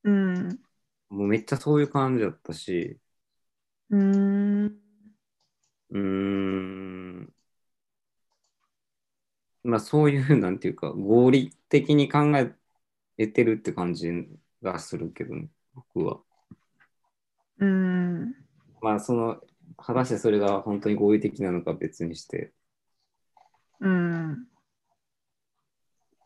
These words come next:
Speaker 2: うん。それまでの合理的みたいなところを重視した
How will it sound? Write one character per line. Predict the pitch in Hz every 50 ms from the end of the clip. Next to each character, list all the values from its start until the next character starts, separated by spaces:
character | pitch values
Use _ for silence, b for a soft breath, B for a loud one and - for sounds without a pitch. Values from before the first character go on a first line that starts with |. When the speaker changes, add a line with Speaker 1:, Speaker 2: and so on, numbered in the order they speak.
| _ _ _ _ _
Speaker 2:
う | 98 95
ん。 | 92 87 85 80 78 78 - _ _ _ _ _
そ | - - 131
れ | 120 127 123
ま | 120 113 104
で | 101 98 101 98 - - -
の | 110 113 110
合 | 98 92 98 101 104 101
理 | 104 101
的 | - 104 82 - 98 98
み | 92 92 87 82
た | 87 85
い | 87 85
な | 80
と | - 87 80
こ | - 85 85
ろ | 82 82 82 82 - - - _ _ _ _ _ _ _ _ _ _ _ _ _ _ - - - _ -
を | 127 117 113 110 - - - _ _ _ _ _ _ _ _ _ _ _ _ - 95
重 | 101 95 87
視 | 85 - 85 76
し | - -
た | - 107 98 95 - -